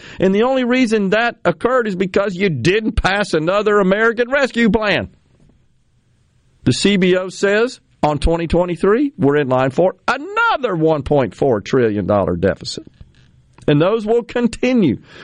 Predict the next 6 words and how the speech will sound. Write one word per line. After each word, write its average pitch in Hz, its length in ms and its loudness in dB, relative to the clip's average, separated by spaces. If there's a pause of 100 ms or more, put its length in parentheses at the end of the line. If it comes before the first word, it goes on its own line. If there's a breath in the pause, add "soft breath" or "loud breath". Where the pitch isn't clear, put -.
(120 loud breath)
Now, 156 160 2
just 214 360 -4
for 208 180 0
comparative 170 760 0
sake, 156 460 -2 (400)
folks, 151 540 -4